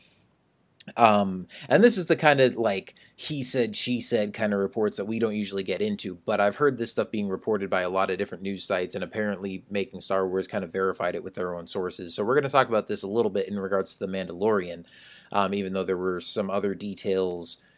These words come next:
um, from that meeting as well in regards to, like, the Jedi Fallen Order game and some other stuff. Um, but specifically in regards to The Mandalorian, they were kind of talking about,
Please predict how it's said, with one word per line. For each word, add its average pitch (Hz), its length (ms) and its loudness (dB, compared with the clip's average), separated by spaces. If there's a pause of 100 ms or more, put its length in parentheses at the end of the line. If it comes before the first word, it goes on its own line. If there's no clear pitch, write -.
(140)
um, 92 220 -2
from 98 200 0
that 95 160 -2
meeting 95 260 0
as 85 140 -10
well 95 320 4
in 90 140 -6
regards 87 380 -2
to, - 100 -8
like, 87 180 -4
the 92 120 -8
Jedi 90 340 -2
Fallen 90 320 -4
Order 90 260 -4
game 90 300 -10
and 82 100 -14
some 90 140 -8
other 92 180 -4
stuff. - 340 -8 (480)
Um, 82 500 -2 (1160)
but 143 200 4
specifically 180 560 2
in 135 100 4
regards 123 360 6
to - 40 -12
The 107 120 0
Mandalorian, 113 640 2
they 110 80 4
were 104 140 0
kind 113 200 0
of 101 80 -2
talking 101 360 2
about, 92 540 2